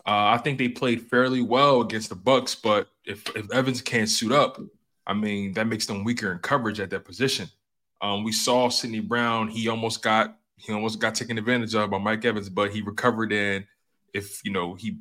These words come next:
forced Mike Evans to somewhat make a mistake. I'm curious to know what's your thoughts on the safety position right now, knowing what's going on with the injuries, and, um, you know, how do you expect the Philadelphia Eagles to move going forward if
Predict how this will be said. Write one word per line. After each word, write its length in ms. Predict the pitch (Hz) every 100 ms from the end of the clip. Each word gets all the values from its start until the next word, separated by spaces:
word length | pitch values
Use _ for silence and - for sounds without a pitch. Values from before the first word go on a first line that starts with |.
| - _ -
forced 380 | 131 120 -
Mike 200 | 117 110
Evans 220 | 117 113 110
to 80 | 107
somewhat 720 | - 139 123 104 95 - - - -
make 220 | 107 107
a 40 | 98
mistake. 480 | 90 - 127 110 117
I'm 80 |
curious 300 | 123 185 170
to 60 | 143
know 60 | 120
what's 200 | 131 131
your 100 | 127
thoughts 220 | 117 117
on 80 | 110
the 100 | 101
safety 300 | 117 110 104
position 340 | 101 98 104
right 160 | 98 101
now, 240 | 101 98
knowing 400 | 98 107 110 101
what's 160 | 101 -
going 260 | 101 104
on 140 | 104 98
with 80 |
the 120 | - 113
injuries, 580 | 107 95 92 87 - - _ _ _ _
and, 400 | 117 113 107 101
um, 460 | 90 90 92 90 -
you 80 | 104
know, 80 | 98
how 160 | 123
do 80 | 120
you 80 | 113
expect 300 | 110 - 107
the 60 | -
Philadelphia 540 | 113 110 104 107 101
Eagles 200 | 101 -
to 200 | 104 85
move 360 | 87 110 110 107
going 240 | 101 95
forward 400 | - 110 98 98
if 220 | 123 110